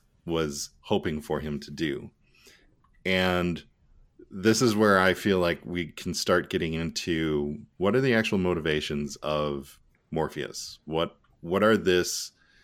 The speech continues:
like, otherworldly creatures' motivations? 'Cause they're not human.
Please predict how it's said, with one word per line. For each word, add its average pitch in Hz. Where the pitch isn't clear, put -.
like, 76
otherworldly 85
creatures' 78
motivations? 85
'Cause 95
they're 120
not 113
human. 87